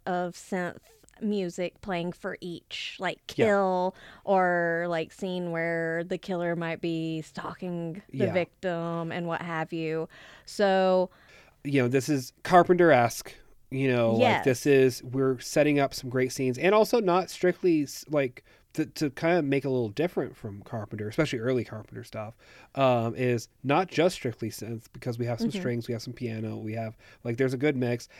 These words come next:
Speaker 2: and also, like, there's some good, some good uses of, I'm assuming, local bands. <laughs>
Speaker 1: Yeah.
Speaker 2: Uh,
Speaker 1: Yeah, uh, I mean, it's probably someone we know.
Speaker 2: It, honestly, it probably is.
Speaker 1: <laughs>
Speaker 2: But, uh, but, like, again, like, the music choice,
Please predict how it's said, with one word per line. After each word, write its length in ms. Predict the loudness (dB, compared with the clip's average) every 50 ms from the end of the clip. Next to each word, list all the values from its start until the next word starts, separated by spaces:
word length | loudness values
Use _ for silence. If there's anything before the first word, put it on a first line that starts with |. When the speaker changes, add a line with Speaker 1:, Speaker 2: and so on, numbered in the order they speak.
| -14 _ 2
Speaker 2:
and 240 | 4 4 4 4 2
also, 400 | 0 -2 -2 0 0 2 2 0
like, 220 | 0 -4 -6 -6 -4
there's 240 | -2 0 0 0 -2
some 220 | -2 -4 -2 -2
good, 400 | 0 0 2 2 2 0 -2 -4 _ -12
some 160 | -8 -2 0
good 160 | 2 2 2
uses 500 | 2 0 -2 -2 0 0 -2 0 -2 -2
of, 420 | -2 -2 -2 -2 -4 -6 -8 -10 -6 -4
I'm 140 | -2 -2
assuming, 440 | -2 -4 -2 2 2 2 2 2 0
local 320 | -2 -4 -4 -4 -6 -8 -8
bands. 600 | -8 -8 -6 -6 -6 -6 -8 -8 -10 -12 -16 -20 -20 -20 -20 -20 -20 -20 -6 -2
<laughs> 120 | 0 2 6
Speaker 1:
Yeah. 140 | 10 10 10 12 10
Speaker 2:
Uh, 160 | 10 8 8 6 2 -12 -18 -12 -2 2
Speaker 1:
Yeah, 560 | 2 4 4 4 2 2 2 0 0 -4 -8 -10
uh, 40 | -8
I 140 | -6 -6 -4
mean, 460 | -4 -4 -4 -4 -4 -6 -6 -8 -4 -2
it's 180 | -2 -2 -2
probably 520 | -4 -2 0 0 2 2 0 2 2 0 0
someone 460 | 0 0 0 2 2 2 0 0 -2
we 120 | -4 -2
know. 460 | -2 0 2 2 2 2 0 -2 -6 -4 _
Speaker 2:
It, 180 | -2 -2 -2 0
honestly, 560 | 2 6 6 6 6 6 4 2 2 2 2 2
it 60 | 2
probably 240 | 2 2 4 6 6
is. 320 | 6 6 6 4 0 -2 -6 -14 -16 -12
Speaker 1:
<laughs> 200 | -10 -10 -4 2
Speaker 2:
But, 340 | 6 10 12 12 12 10 10
uh, 360 | 8 8 8 8 8 6 6 2 -2 -10 -12 _ _
but, 240 | 2 2 2 2 2
like, 200 | 4 4 4 4
again, 300 | 4 4 6 6 6 6
like, 140 | 4 2 0
the 80 | 0
music 300 | 2 2 2 2 0 -2
choice, 560 | -2 -2 -2 0 0 -2 -4 -6 -10 -10 -12